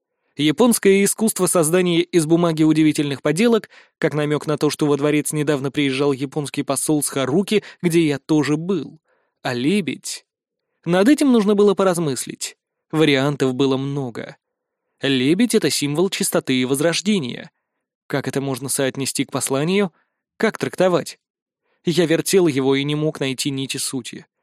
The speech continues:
Что этим оригами хотел сказать мне император? Надо было возвращаться обратно. Я понимал, что перекур у охранников скоро должен закончиться, а с лебедем разберусь потом.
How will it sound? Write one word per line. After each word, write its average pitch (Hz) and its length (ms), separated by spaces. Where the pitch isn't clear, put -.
Что - 300
этим 220 240
оригами 196 400
хотел 156 340
сказать 160 360
мне 151 220
император? 147 560
Надо 143 320
было 139 180
возвращаться 139 680
обратно. 143 480
Я 165 260
понимал, 170 480
что - 200
перекур 147 420
у 143 40
охранников 147 580
скоро 160 300
должен 151 340
закончиться, 160 680
а 160 120
с - 120
лебедем 147 480
разберусь 226 480
потом. 117 480